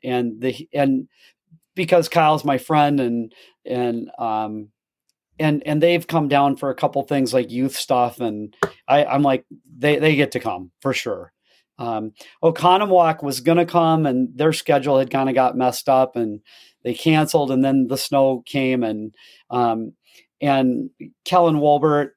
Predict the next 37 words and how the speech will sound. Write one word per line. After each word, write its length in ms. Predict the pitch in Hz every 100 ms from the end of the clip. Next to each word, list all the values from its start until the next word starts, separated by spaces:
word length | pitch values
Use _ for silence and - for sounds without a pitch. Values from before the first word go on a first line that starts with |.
| _
um, 540 | 123 127 120 120 117 -
his 220 | 160 151 113
dad, 360 | 143 139 127
James, 380 | 113 135 131 127
is, 240 | 120 107 - - - 127
Jimmy's 400 | 123 139 135 110
just 240 | 123 123
a 60 | 143
really, 320 | 123 143 135
really 300 | 127 131 123
good 200 | 123 123
friend 240 | - 127 127
of 60 |
mine, 300 | 123 120 120
and, 240 | 113 107 - - - _ -
um, 480 | 123 117 110 110 104 _ _ _ -
and 140 | 135
so 120 | - 143
that 240 | 156 147
was 160 | 143 147
a 40 |
no-brainer 540 | 139 123 135 131 127
too. 480 | 123 143 139 139 127 _ _ _ -
And, 300 | 135 131 123 -
and, 220 | 131 127
you 80 | 127
know, 160 | 123 117
when 180 | 123 120
you 80 |
got 180 | 135 123
Jaden 320 | 113 135 127
Yauch 380 | 127 131 127 123
and 120 | 123
some 180 | - 127
other 180 | 117 123
kids 460 | - 131 123 110 127
that, 220 | 113